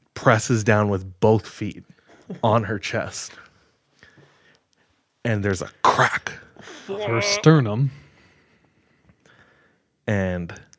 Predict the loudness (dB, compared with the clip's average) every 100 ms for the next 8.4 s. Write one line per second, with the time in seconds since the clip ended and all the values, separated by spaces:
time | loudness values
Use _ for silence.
0 | _ _ _ _ _ _ -16 -6 -2 -2
1 | -4 -6 -6 -6 -8 -12 -16 -14 -14 -10
2 | -12 -12 -18 -20 -20 -20 _ _ _ _
3 | _ _ _ -2 0 0 -6 -16 -20 -20
4 | -20 _ _ _ _ _ _ _ _ _
5 | _ _ _ _ _ _ _ _ -10 0
6 | 2 2 2 2 4 4 0 -2 2 4
7 | 4 4 2 4 2 0 -2 -2 -4 -4
8 | -4 -4 -8 -12